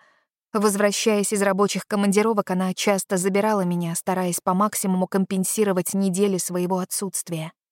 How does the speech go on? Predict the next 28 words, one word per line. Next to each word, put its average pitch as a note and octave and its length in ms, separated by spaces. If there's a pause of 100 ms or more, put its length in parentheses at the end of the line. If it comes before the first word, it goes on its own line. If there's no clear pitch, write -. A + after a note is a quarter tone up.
(260)
Раньше B3+ 500
руководство A3 560
интерната A3+ 640
неохотно A#3 580
отпускало F3 500
меня F3 260
к - 100
родственнице F#3 580
на F#3 80
выходные. F3 640 (460)
Однако G3 400
со F#3+ 160
временем G3+ 520
все - 220
привыкли F#3 460
к - 100
этим E3+ 260
поездкам. E3+ 680 (480)
Мы A#3 180
классно A3+ 460
проводили G#3 460
время, A#3 360
вместе G3 420
посещая F#3 680
кино, G#3+ 400
концерты F3+ 680
и E3+ 120
выставки, G3 580